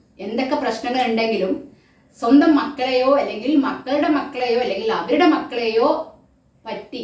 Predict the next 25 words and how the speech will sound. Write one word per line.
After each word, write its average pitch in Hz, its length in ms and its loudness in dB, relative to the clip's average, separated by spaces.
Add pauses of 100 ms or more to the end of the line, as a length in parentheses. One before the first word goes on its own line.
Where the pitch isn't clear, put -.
(160)
മറ്റൊരാളുടെ 202 720 -2
അടുത്ത് 226 300 -4 (340)
ഒന്നും 226 440 -4 (100)
പറയരുത് 190 760 2 (200)
എന്ന് 269 240 2
അവരുടെ 254 300 0
മനസ്സിൽ 190 420 -4
തോന്നിക്കുന്ന 190 440 -6
ഒരു 185 100 -4
സംഭവം 175 380 -8
ഉണ്ടല്ലോ, 151 360 -6 (480)
അത് 180 180 -6 (100)
ആ 226 100 0 (260)
ഒരു 202 240 -4
കാര്യത്തിന് 190 580 -8
ഭയങ്കര 175 520 -6
ഒരു 185 220 -4
ബിഗ് 214 340 -6 (120)
സല്യൂട്ട് 196 540 -4
കൊടുക്കണം 160 280 -2
അമ്മൂമ്മയ്ക്ക്. 160 420 -6 (120)
കാരണം 220 380 -4 (840)
ഇന്നത്തെ 269 320 -2
കാലം 254 360 2
അങ്ങനെയല്ല, 175 480 -2